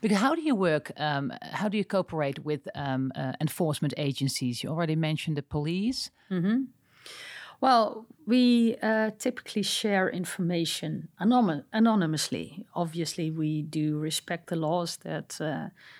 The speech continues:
Speaker 2: uh, concerning privacy, and that includes, uh, company information. Uh, but we share information about threats, about things that happen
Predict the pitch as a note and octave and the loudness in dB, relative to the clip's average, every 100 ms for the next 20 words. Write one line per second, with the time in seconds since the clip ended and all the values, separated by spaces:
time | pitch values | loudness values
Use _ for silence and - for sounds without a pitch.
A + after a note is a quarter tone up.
0 | - - - - F#3+ - F3 D#3+ - G3+ | -20 -12 -10 -6 -6 -4 -2 -4 -2 -4
1 | G#3 - A3+ C4 _ - - - _ - | -4 -4 -6 -6 _ -20 -20 -20 _ -8
2 | D3+ D#3+ C#3+ - E3+ E3+ F#3+ F3+ E3+ - | -4 -2 -2 -2 -4 -2 -2 0 0 -2
3 | - - - D#3 D3+ - - F#3+ F3+ F#3 | -4 -6 -8 -4 -4 -6 -2 -2 0 -2
4 | G3 G3 F#3+ F#3 G3+ B3 D#4 - - - | -2 -4 -4 -4 -2 0 0 -4 -20 -20
5 | - - F#3 F3 E3+ - - _ _ _ | -20 -6 0 2 2 -2 -14 _ _ _
6 | _ _ _ _ _ A3+ A#3 A3+ A3 - | _ _ _ _ _ -2 0 0 2 2
7 | - A3 A3+ A3 G#3 G3+ - F#3 F#3+ - | 4 6 6 4 0 -2 0 2 0 0
8 | F#3+ - - D#3+ D#3+ - - E3 E3+ - | -2 -4 -6 -4 -4 -4 -2 -2 -2 -6
9 | - D3+ D3 G#3+ F#3 - C#3+ - G#3 G#3 | -4 -6 -2 -2 -2 -2 -4 0 -2 2
10 | C4 F4 | 2 0